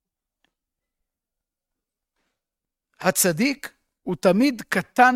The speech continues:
בעיני עצמו, ותמיד הוא בעיני עצמו כאילו לא התחיל עדיין בעבודתו יתברך.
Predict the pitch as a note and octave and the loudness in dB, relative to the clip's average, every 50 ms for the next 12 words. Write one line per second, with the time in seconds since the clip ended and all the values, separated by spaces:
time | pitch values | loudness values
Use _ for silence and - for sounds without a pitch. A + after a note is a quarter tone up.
0 | A#3+ G3 G3+ F#3+ F#3 F3+ F#3 F#3+ F#3 E3+ D#3+ - D#3+ D#3 D3 - - _ _ _ | 0 0 0 0 0 0 0 0 -2 -2 -2 -4 -8 -8 -10 -14 -16 _ _ _
1 | _ _ _ _ _ _ _ _ _ _ _ _ _ _ _ _ _ _ _ _ | _ _ _ _ _ _ _ _ _ _ _ _ _ _ _ _ _ _ _ _
2 | _ _ _ _ - C#3 F#3 F#3+ F#3 - A3+ G3 G3+ A#3 D4 C#4+ A#3 C4+ C#4 B3 | _ _ _ _ -2 0 2 2 2 2 2 4 4 4 4 4 2 2 2 4
3 | A3+ G#3+ G#3 G3 G3 G#3+ B3 A#3 G3+ F#3+ - G3 G3+ A3+ B3 A#3+ - - - G#3+ | 4 4 4 6 4 4 4 4 4 2 0 0 4 6 6 6 6 2 -2 -2
4 | G3 A#3 C4+ C4+ C4+ C4 A#3+ G#3 G3+ G3 F#3 F#3 E3 - - - C4 C#4 C4 A3 | 0 2 2 2 2 2 2 2 2 2 2 0 -4 -8 -8 -4 -4 -2 0 0
5 | F#3+ E3+ D#3+ G#3 A3+ B3+ C4+ C4+ A#3+ G#3 G#3+ G3 F3+ E3 F#3+ F3+ F#3+ F3+ - - | 0 4 6 8 8 8 8 6 4 4 4 4 4 4 2 0 0 0 2 2
6 | G#3+ G#3+ F3 D#3+ - - - D2 C#2 - - - - | 2 2 2 0 0 0 0 0 -4 -6 -8 -14 -18